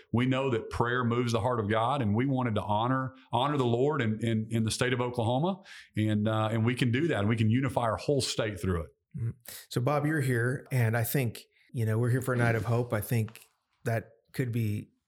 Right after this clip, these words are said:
Speaker 2: summarized as kind of the message. You, you are trying to give people hope through the work that you're doing, through the books that you're writing, trying to either give people hope or encourage people who have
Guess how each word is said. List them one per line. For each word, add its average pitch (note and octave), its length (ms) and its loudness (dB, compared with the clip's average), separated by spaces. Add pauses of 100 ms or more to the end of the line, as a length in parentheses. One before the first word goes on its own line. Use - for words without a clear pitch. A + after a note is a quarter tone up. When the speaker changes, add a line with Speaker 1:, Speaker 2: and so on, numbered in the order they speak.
(120)
Speaker 2:
summarized B2 580 0
as A2 140 0
kind B2 160 0
of A2 60 0
the G#2+ 80 0
message. A2+ 360 -2
You, A#2+ 100 -2
you B2+ 260 -2
are B2 100 2
trying A2 240 -2
to G#2 80 -2
give G#2 240 -4
people G#2 400 -8 (400)
hope A2+ 300 -2
through G#2+ 400 -6
the A#2 100 -6
work G#2+ 220 -4
that G#2 100 -6
you're G#2+ 120 -4
doing, A2 260 -2
through G#2+ 120 -8
the G#2 60 -6
books - 340 -6
that G2 180 -4
you're G#2 160 -4
writing, G#2 280 -4
trying G#2 220 -4
to F#2+ 80 -6 (320)
either A#2+ 520 0 (840)
give D3+ 160 0
people C#3+ 280 0
hope A#2 280 2
or A#2 120 2
encourage C#3+ 440 -2
people G#2+ 260 -2
who A2 160 0
have G#2+ 380 -2